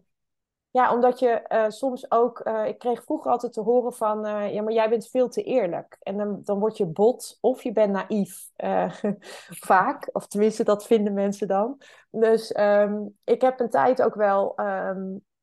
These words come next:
dat ik dacht, "Ja, moet ik dat nou wel zeggen? Moet ik dat nou niet zeggen?" Eh, maar ik geloof echt wel in dat eerlijkheid in combinatie met authenticiteit, dat je gewoon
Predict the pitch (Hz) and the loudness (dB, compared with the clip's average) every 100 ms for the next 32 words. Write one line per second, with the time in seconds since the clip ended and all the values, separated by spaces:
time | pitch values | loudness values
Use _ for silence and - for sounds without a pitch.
0 | _ _ _ _ - 165 226 233 185 220 | _ _ _ _ -12 2 4 4 2 -2
1 | 214 269 262 202 196 - 214 269 269 - | -2 0 2 2 -2 -8 -4 -4 -6 -6
2 | 214 214 185 208 220 214 220 214 214 202 | -6 -4 -2 0 0 -2 -4 -4 -4 -2
3 | 190 190 185 202 262 - 240 247 269 302 | -4 -4 -4 -4 -4 -4 -6 -6 -8 -8
4 | 214 202 214 214 - 226 - 233 220 - | -8 -8 -6 -2 -2 -4 0 2 2 -2
5 | 233 - 208 196 196 202 190 - 220 226 | -8 -6 -4 -4 -2 -4 -6 -4 0 2
6 | 220 196 196 190 - 185 196 196 196 202 | 0 -2 -2 -2 -6 -12 -6 -4 -2 -2
7 | 208 - 196 185 - 196 202 202 196 - | -4 -4 -4 -4 -2 -2 -2 -6 -6 -6
8 | - 185 196 190 190 - 196 190 | -4 -2 -2 -8 -14 -4 -4 -4